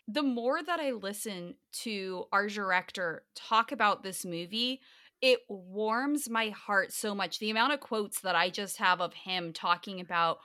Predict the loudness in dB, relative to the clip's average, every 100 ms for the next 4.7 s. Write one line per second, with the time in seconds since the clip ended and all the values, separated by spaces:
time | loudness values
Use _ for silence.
0 | _ -8 6 8 8 6 -4 -2 -4 -4
1 | -6 -6 -6 -2 2 4 6 6 4 0
2 | -4 -2 4 6 6 2 -8 -2 -2 2
3 | 0 2 0 0 2 2 2 -4 -2 -2
4 | -2 2 4 4 0 -6